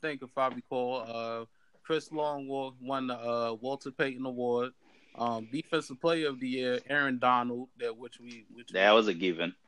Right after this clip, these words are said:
Speaker 1: that was, that was, that should have been, that shouldn't even been talked about. Uh, the
Speaker 2: Yeah.
Speaker 1: Rookie of the Year, Darius Leonard. Um,
Speaker 2: Yep, that was
Speaker 1: best
Speaker 2: true. That's
Speaker 1: player.
Speaker 2: by a mile. Yeah, definitely.
Speaker 1: Offensive Player and M V P, uh, Patrick Mahomes.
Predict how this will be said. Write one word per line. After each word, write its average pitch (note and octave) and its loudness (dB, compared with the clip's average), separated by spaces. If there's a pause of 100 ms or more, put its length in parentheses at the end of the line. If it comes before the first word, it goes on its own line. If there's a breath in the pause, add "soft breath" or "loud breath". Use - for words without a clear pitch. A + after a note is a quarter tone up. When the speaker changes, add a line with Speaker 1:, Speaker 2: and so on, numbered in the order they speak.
(240)
Speaker 1:
that C#3 2
was, B2+ -2
that C#3 4
was, B2+ -6
that C3 -2
should A#2+ -18
have A2 -16
been, A#2 -6
that C3+ -2
shouldn't A#2 -8
even A2+ -10
been A2 -10
talked B2+ 2
about. A2 0 (440 loud breath)
Uh, A#2+ 6
the - 0
Speaker 2:
Yeah. E2 2 (280)
Speaker 1:
Rookie D3+ 0
of C#3 -4
the C#3+ -6
Year, C3 -2
Darius C3+ -2
Leonard. B2 -4 (520)
Um, A#2 -2
Speaker 2:
Yep, G#2+ 10 (140)
that G#2+ 10
was A2 8
Speaker 1:
best D#3 4
Speaker 2:
true. C#3+ 6
That's G2+ 6
Speaker 1:
player. D3 -4
Speaker 2:
by G#2 10
a G2+ 10
mile. G2+ 10
Yeah, G#2+ 6 (100)
definitely. - 2 (260)
Speaker 1:
Offensive D3+ -2
Player D3 6
and D#3 2
M C3+ 0
V C3+ -2
P, B2+ -2
uh, A#2 -2 (100)
Patrick D3 4
Mahomes. B2+ -8